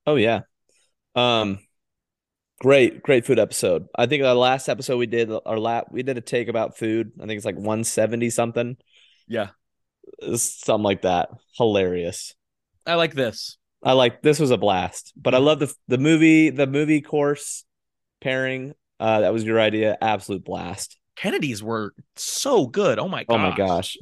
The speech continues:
Speaker 1: Super detailed. A lot of fun. Like, it makes you wanna go, like, "Okay, yeah, I wanna eat tater tots from Napoleon Dynamite's pocket." I
Speaker 2: It
Speaker 1: get it.
Speaker 2: does. Yeah. Post, uh, kick to the pants from what's his name?
Speaker 1: Yeah. <laughs>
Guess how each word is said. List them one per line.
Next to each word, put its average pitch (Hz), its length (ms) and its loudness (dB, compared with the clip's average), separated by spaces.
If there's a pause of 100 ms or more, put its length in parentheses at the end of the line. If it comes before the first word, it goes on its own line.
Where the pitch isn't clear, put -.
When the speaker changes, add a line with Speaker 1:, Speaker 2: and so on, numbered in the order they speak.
Speaker 1:
Super - 340 0
detailed. 90 600 -2 (1080)
A - 20 2
lot 117 160 6
of 110 80 0
fun. 98 220 0
Like, 107 140 2
it 110 60 4
makes 117 260 0
you 120 80 -2
wanna 107 180 0
go, 101 160 0
like, 95 220 -4
"Okay, 90 320 -4
yeah, 92 200 -6
I 95 40 -6
wanna 98 200 -6
eat 92 180 -6
tater 92 240 -2
tots 87 300 -4
from 92 140 -6
Napoleon 90 320 -6
Dynamite's 90 380 -8
pocket." 87 460 -6 (120)
I - 40 -4
Speaker 2:
It - 60 -2
Speaker 1:
get 127 80 0
it. 139 60 2
Speaker 2:
does. 123 420 -2 (140)
Yeah. 123 260 -4 (220)
Post, 151 500 -4
uh, 123 380 0 (360)
kick - 260 -6
to 147 80 -4
the 123 80 -4
pants 131 380 -6
from 117 160 -12
what's 123 160 -6
his 107 120 -12
name? 90 240 -14 (300)
Speaker 1:
Yeah. 185 260 6
<laughs> - 1000 0